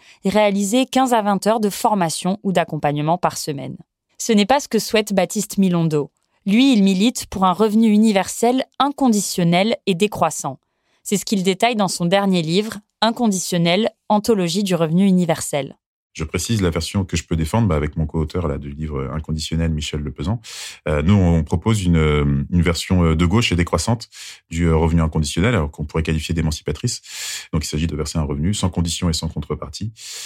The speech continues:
Speaker 2: Euh, sans condition, c'est sans condition d'âge, sans condition, euh, de situation familiale, sans condition d'activité ou d'inactivité. Euh, je dirais aussi sans condition de nationalité, donc la rési-, la résidence suffit. Et puis, sur le côté suffisant, le montant du revenu inconditionnel doit être suffisant pour, euh,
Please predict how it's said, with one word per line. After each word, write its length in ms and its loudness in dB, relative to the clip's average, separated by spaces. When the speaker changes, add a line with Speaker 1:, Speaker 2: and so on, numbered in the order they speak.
Speaker 2:
Euh, 160 0
sans 140 0
condition, 340 0
c'est 160 -4
sans 100 -8
condition 460 -4
d'âge, 320 0
sans 100 -6
condition, 480 -2
euh, 300 -2
de 200 -4
situation 440 -6
familiale, 420 0
sans 160 -2
condition 380 -2
d'activité 640 -4
ou 160 -6
d'inactivité. 720 -8
Euh, 300 0
je 120 -2
dirais 260 -2
aussi 220 -2
sans 140 0
condition 420 0
de 460 0
nationalité, 600 0
donc 160 -4
la 80 -2
rési-, 340 -2
la 140 -2
résidence 340 -2
suffit. 380 -8
Et 60 0
puis, 120 0
sur 160 0
le 60 2
côté 220 -2
suffisant, 560 -2
le 80 2
montant 260 0
du 100 0
revenu 180 2
inconditionnel 420 0
doit 80 0
être 80 -4
suffisant 340 -2
pour, 220 -4
euh, 80 -4